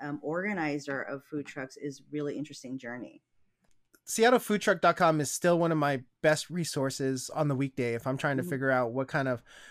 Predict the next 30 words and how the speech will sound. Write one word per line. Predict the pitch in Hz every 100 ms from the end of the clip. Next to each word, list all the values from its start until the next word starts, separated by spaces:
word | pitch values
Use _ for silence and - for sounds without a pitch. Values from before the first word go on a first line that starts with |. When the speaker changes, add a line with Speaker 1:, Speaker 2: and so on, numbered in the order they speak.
| - -
Speaker 2:
where | 156 165
are |
the, | 160 -
where | 151 170 165
are | 151
the | 143 139 127 _
food | - 165
trucks | 151 160 -
gonna | 156
be | 139 147 147
at, | 143 143 143
especially | 127 160 - 147
on | 131
the | 120
east | 139 -
side, | 147 139 143 139
is | 131
like, | 127 139
where, | 143 -
what, | 123 127 147 - _
what | 156
kind | 151 151
of | 123
food | 147 139
can | 147
I | 127
go | 127 131 131
and | 120
eat | 120 131
Speaker 1:
Mm-hmm. | 127